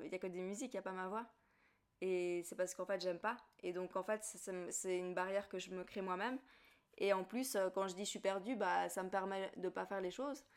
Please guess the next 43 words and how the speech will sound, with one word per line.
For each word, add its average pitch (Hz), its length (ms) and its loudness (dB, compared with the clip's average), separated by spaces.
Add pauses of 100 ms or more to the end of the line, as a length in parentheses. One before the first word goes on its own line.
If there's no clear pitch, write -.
(360)
Et, 185 260 2
euh, 165 720 -4 (320)
et 180 140 2
j'ai, 170 760 -6
alors 180 240 0
qu'en 185 120 -4
fait, 226 120 0
je 190 100 -4
sais 196 140 0
très 208 140 -2
bien 202 100 -2
ce 202 60 -4
qu'il 202 100 -8
faut 214 100 -4
faire, 240 180 0
c'est 196 140 -4
juste 214 200 -6
que 185 80 -4
je 175 80 -4
le 175 80 -2
fais 180 140 -4
pas. 208 160 -4 (220)
<laughs> 208 200 -8 (540)
C'est - 120 -4
juste 220 120 -4
que 226 60 6
je 202 100 2
me 185 80 2
crée, 214 260 6
après, 214 360 4
le 180 100 4
cerveau, 190 260 -2
il 190 60 4
est - 20 -2
très 175 140 -8
fort 196 120 -2
pour 180 120 -8
créer 180 160 -4
des 170 100 0
barrières, 180 380 0
et 170 80 -2
puis, 170 260 -6
euh... - 340 -8